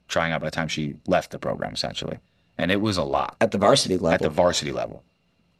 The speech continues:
Speaker 1: Modified J V and varsity all had a ton of girls wanting to come out and participate. And I think that, that you're right. It does start in that middle school age group, like that seventh, eighth grade. How can we get them to participate in sports or more than one sport to help them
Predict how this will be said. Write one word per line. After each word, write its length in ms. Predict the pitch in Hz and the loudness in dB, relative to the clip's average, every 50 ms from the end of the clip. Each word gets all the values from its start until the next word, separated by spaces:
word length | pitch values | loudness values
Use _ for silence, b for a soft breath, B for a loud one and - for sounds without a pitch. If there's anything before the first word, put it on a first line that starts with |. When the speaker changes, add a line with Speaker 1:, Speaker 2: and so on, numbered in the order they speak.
| _ | _
Speaker 1:
Modified 460 | - 85 90 101 101 - - 95 92 | 0 2 4 4 2 2 0 -2 0
J 160 | 85 95 92 90 | 0 0 0 0
V 220 | 87 90 80 69 | 0 0 -2 0
and 140 | 90 90 82 | -2 -2 0
varsity 360 | 85 82 80 - - 76 - - - | 0 0 0 0 -4 -6 -6 -2 2
all 200 | 87 87 85 82 | 4 4 4 4
had 160 | 85 82 78 | 2 0 -2
a 40 | 73 | -4
ton 240 | - - 95 90 | -4 -2 -2 0
of 80 | 90 85 | 0 0
girls 380 | 80 85 80 78 78 - - - | -2 -2 -2 -2 -4 -6 -8 -8
wanting 360 | - 82 80 85 87 85 85 80 | -6 -2 0 0 0 0 0 -2
to 80 | 82 | -2
come 120 | - 85 85 | -2 -2 -2
out 100 | 82 76 | -2 -2
and 100 | 78 78 | -2 -4
participate. 500 | 80 78 - 85 80 - 76 - 78 73 | -4 -4 -4 -4 -4 -4 -4 -4 -4 -2
And 100 | 78 82 | -2 -2
I 40 | |
think 280 | 82 - - 92 85 78 | -2 -2 -2 -2 -2 0
that, 240 | - 85 85 - - _ _ _ _ _ | 0 0 0 -2 -6 _ _ _ _ _
that 180 | - 90 90 82 | 0 0 2 2
you're 100 | 80 80 | 0 2
right. 200 | 85 95 85 78 | 2 2 2 2
It 160 | 78 76 78 | -2 -4 0
does 200 | - 98 92 87 | 2 2 2 2
start 400 | - - 95 87 80 78 76 - _ _ _ _ _ _ _ _ _ - | 2 2 2 2 2 2 -2 -6 _ _ _ _ _ _ _ _ _ -4
in 120 | 87 92 | -2 0
that 160 | 90 82 80 | 0 0 0
middle 280 | 82 87 90 87 87 82 | 0 0 0 0 0 -2
school 500 | - - - 87 82 80 78 78 76 - _ _ _ _ _ _ _ _ _ | -4 -2 0 2 2 2 2 0 -4 -6 _ _ _ _ _ _ _ _ _
age 280 | - 90 87 85 80 78 | -2 0 0 0 -2 -2
group, 240 | 85 82 80 71 - | -2 -2 -2 -2 -2
like 160 | 76 76 76 | -2 -2 0
that 120 | 78 - | -2 -2
seventh, 400 | - - 87 87 82 85 82 - - | 0 2 2 2 2 0 -4 -4 -4
eighth 220 | 85 87 82 - | -4 -4 -4 -2
grade. 200 | 80 78 76 - | -4 -4 -4 -2
How 180 | - 85 85 82 | -2 -2 -2 -2
can 140 | - 90 | -2 -2
we 100 | 87 85 | -2 -2
get 180 | 80 85 82 - | -2 -2 -4 -2
them 180 | - 85 80 80 | 0 0 0 -2
to 80 | - - | -2 -4
participate 580 | 80 80 - 87 80 - - - 82 76 78 | -6 -6 -4 -4 -6 -4 -4 -4 -4 -2 -2
in 280 | 78 78 78 76 76 - _ _ _ _ _ _ _ - | -4 -4 -4 -6 -6 -8 _ _ _ _ _ _ _ -6
sports 520 | - - - - 92 85 80 - - - | -6 -4 0 2 2 2 0 -2 -4 -6
or 120 | - 76 76 | -4 -2 0
more 220 | 82 87 87 85 | 2 2 2 2
than 160 | 85 87 85 | 2 0 0
one 160 | 82 82 82 | 0 0 0
sport 420 | 80 - - 82 78 76 76 - - _ _ _ _ _ _ _ - | 0 -2 -2 -2 -2 -2 -2 -4 -6 _ _ _ _ _ _ _ -6
to 120 | - 80 | -4 -2
help 200 | 82 85 80 80 | 0 0 0 0
them 360 | - 82 78 76 73 - - | -2 -4 -4 -4 -4 -8 -10